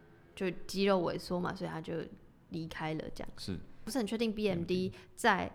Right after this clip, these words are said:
Speaker 1: 进行这次性行为之后，她的状态是什么。
Speaker 2: 是。
Speaker 1: 嗯。
Speaker 2: 欸，我想继续听你讲这个，所以她这个肌肉萎缩症在你那位同学的症状是？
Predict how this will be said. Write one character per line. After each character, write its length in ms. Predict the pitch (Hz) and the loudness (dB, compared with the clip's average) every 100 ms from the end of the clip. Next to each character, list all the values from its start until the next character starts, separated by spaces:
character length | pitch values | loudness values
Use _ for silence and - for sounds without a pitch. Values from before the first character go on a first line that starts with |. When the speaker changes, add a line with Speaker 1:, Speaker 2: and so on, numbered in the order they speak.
| - - - - - - - - - - | -10 -20 -20 -20 -20 -20 -20 -20 -20 -6
Speaker 1:
进 180 | 262 214 | 0 0
行 140 | 180 | 0
这 140 | 170 220 | -4 -4
次 120 | 226 | -4
性 220 | 220 185 | -2 -2
行 100 | 170 | -2
为 120 | 143 | -6
之 100 | 156 | -2
后， 100 | 180 | -2
她 140 | 190 190 | -2 -2
的 100 | 180 | -2
状 320 | - 170 175 | -2 -2 -4
态 280 | - - - | -6 -8 -8
是 140 | - | -8
什 140 | - | -8
么。 60 | - - - | -10 -10 -8
Speaker 2:
是。 260 | 95 82 - - 220 | -6 -6 -8 -12 -8
Speaker 1:
嗯。 120 | 190 - | -8 -6
Speaker 2:
欸， 80 | - | 0
我 100 | 107 | 2
想 160 | 120 110 | 4 4
继 80 | 127 | 4
续 100 | 131 | 6
听 160 | 123 | 6
你 80 | 110 | 4
讲 160 | 92 80 | 2 -2
这 60 | |
个， 80 | - | -2
所 140 | - | 2
以 40 | 139 | 4
她 320 | 127 127 120 - - - - - - | 6 4 2 -4 -18 -20 -20 -20 -18
这 140 | - 151 | 0 2
个 40 | |
肌 140 | 127 | 6
肉 140 | 135 117 | 8 8
萎 80 | 92 | 6
缩 160 | 104 | 4
症 180 | 110 107 | 4 4
在 100 | 117 | 4
你 120 | 98 | 4
那 100 | 95 | 4
位 80 | 104 | 2
同 220 | 98 90 | 2 -2
学 160 | 87 85 | -2 -2
的 80 | 82 | -2
症 200 | 92 85 | -2 0
状 240 | 90 82 | 0 -2
是？ 280 | 87 85 | -2 -4